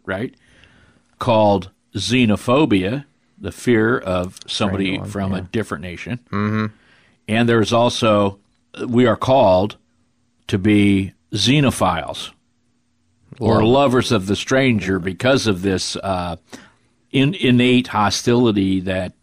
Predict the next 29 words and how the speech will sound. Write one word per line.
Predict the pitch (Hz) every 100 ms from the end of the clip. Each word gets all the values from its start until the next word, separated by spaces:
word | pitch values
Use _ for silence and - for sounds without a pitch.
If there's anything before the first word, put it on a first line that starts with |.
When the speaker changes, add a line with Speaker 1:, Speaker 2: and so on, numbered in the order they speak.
| -
Speaker 1:
man | 101 104 98
has, | 98 98 98 95 - -
uh, | 92 90 85
na-, | 92 95 101
uh, | 98 95
against | 92 92 95 - -
a | 92
different | 90 95 - 73
nation. | 95 90 - - _ _ _ _ _ _ _ _ -
So, | - 104 101
so | - - 98 92
for | - 95
example, | 82 98 95 90 92 90 90 - _ _ _ _ -
uh, | 90
one | 90 101 107
of |
the | 95
characteristics | - 98 90 101 92 - 87 85
of | 87 85
an | 87
elder | 92 110 107 90 85
is | - 92 -
to | - 90 87 - _ _ _ -
love | 104 90
strangers, | - 92 92 - - - - _ _ _ _ _ _ _ _ _ _ -
to |
provide | - 101 95 90 90
them | 92 90
philo | - 98 92 80 85